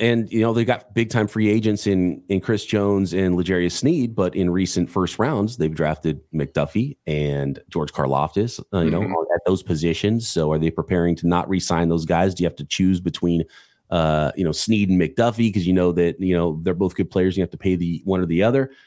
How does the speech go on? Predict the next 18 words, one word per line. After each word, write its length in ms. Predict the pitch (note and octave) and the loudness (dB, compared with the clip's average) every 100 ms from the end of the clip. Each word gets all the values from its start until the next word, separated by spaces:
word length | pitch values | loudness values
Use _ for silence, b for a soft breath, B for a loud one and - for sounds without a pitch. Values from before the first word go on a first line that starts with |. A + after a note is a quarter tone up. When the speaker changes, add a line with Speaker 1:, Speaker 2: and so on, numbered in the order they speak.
| b - | b -4
Speaker 1:
So 200 | - F2 | 0 2
interesting 360 | A2+ - A2+ | 0 0 0
decisions 380 | F2+ - F#2 E2+ | 0 0 0 0
to 40 | E2+ | 2
be 120 | E2 | 2
made 280 | E2 D#2+ - | 2 0 -2
for 160 | E2 | -2
the, 300 | D2+ D2+ C#2+ - | 0 0 -2 -4
the 80 | - | -6
Kansas 320 | D#2+ D2 C#2 | -4 -4 -2
City 160 | D#2 D2 | -4 -2
Chiefs, 240 | - D#2 | -2 -2
who 60 | D#2+ | -2
are 60 | |
picking 340 | C#2+ G2 - C#2+ - | -4 -6 -6 -6 -2
thirty-two 640 | A2 A2 F#2+ - F3 C#3+ | 0 0 0 0 0 0
yet 220 | C#3 C3 | -4 -6
again. 260 | B2+ - - | -10 -14 -18